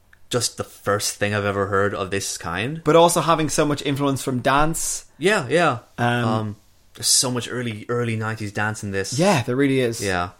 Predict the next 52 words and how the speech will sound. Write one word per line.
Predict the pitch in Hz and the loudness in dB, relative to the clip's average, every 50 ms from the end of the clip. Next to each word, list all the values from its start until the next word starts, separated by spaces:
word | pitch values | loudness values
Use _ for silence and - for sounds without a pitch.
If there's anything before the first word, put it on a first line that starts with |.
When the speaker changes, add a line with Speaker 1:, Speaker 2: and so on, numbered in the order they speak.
| - | -2
Speaker 2:
Yeah, | - 139 139 127 123 110 - - - - | 0 2 2 2 2 -2 -6 -12 -6 0
yeah. | 147 135 120 | 2 2 2
Speaker 1:
Yeah. | 90 76 78 - - - - - | 2 0 -4 -8 -12 -16 -8 -4
I, | - 120 | -4 -2
I, | - 104 131 123 117 | 0 0 0 2 2
um, | 123 120 113 98 87 78 - - - | 0 0 -2 -4 -6 -10 -16 -10 -6
I | - 107 | -6 -6
genuinely | 104 104 107 110 107 107 98 87 85 87 | -4 -2 -2 0 0 0 -2 -2 -4 -4
think | - 92 90 - | -4 -6 -6 -6
this | 87 80 - | -6 -6 -4
album | 85 87 85 - - 87 92 - - - _ _ _ - | -4 -4 -4 -6 -8 -14 -16 -18 -20 -20 _ _ _ -16
is | - 90 - | -14 -12 -10
the | - | -10
first | 87 - 95 90 - | -4 -4 -4 -4 -4
of | 90 80 | -6 -10
its | 82 - | -8 -6
kind. | - 87 85 85 87 85 - _ _ _ _ _ _ _ _ _ - - _ _ - | -4 -4 -4 -4 -6 -8 -14 _ _ _ _ _ _ _ _ _ -20 -20 _ _ -2
Speaker 2:
It | 202 185 | -2 2
probably | - 254 285 320 - 427 | 6 8 8 8 6 2
Speaker 1:
in | 370 | -2
the | 277 240 | -2 0
sound. | 233 233 226 170 135 120 | 4 6 6 6 6 4
Speaker 2:
is. | - - - - - - - _ _ - _ _ _ _ _ _ | 0 -4 -6 -6 -8 -12 -14 _ _ -20 _ _ _ _ _ _
It | 156 147 135 | -6 -4 2
probably | - 190 214 202 202 196 185 175 | 4 4 6 6 4 2 2 2
is. | 151 135 131 160 117 | 2 2 0 -2 -2
Speaker 1:
Like, | - 170 165 | -6 -8 -10
uh, | 143 143 | -6 0
Garbage | 156 175 202 233 233 226 | 4 4 6 4 4 2
have | 180 180 156 | 0 2 2
always | 160 160 165 170 160 131 117 | 4 4 4 4 2 0 -2
been | - 123 123 117 107 | -2 -2 -2 0 0
that. | 95 85 80 82 95 - - - - - - | -2 -2 -2 -4 -8 -12 -18 -20 -20 -20 -12
Speaker 2:
Yeah. | - 135 143 135 | -4 0 0 2
Speaker 1:
I | 127 | 4
know, | 143 151 156 156 143 - | 4 4 6 4 4 2
uh, | - 123 127 | 0 -2 -2
you | - 123 131 131 131 | -4 -4 -2 2 2
haven't, | 123 113 110 110 - 95 95 - | 2 2 2 -4 -8 -10 -8 -2
you | 120 120 | 0 0
haven't | 113 110 104 | 0 0 2
heard | 101 104 107 101 95 92 90 101 | 2 2 2 2 0 -4 -4 -2
their | 101 104 | 0 2
other | 107 110 104 101 | 2 4 4 4
albums, | 98 92 90 90 92 - | 4 2 0 -2 -6 -6
but | - 101 98 - - - | -6 -6 -6 -6 -6 -2
they | - 113 113 | 0 2 4
always | 120 123 131 131 127 123 120 117 110 | 4 4 4 4 4 4 2 0 -2
seem | - 123 117 110 | -2 -2 -2 -2
to | - 110 - 110 | -2 -2 -2 -4
up | 110 - | -6 -4
themselves. | - 104 101 98 - - 95 90 87 87 90 - - - | -8 -8 -6 -6 -4 -4 -4 -6 -6 -8 -10 -12 -14 -14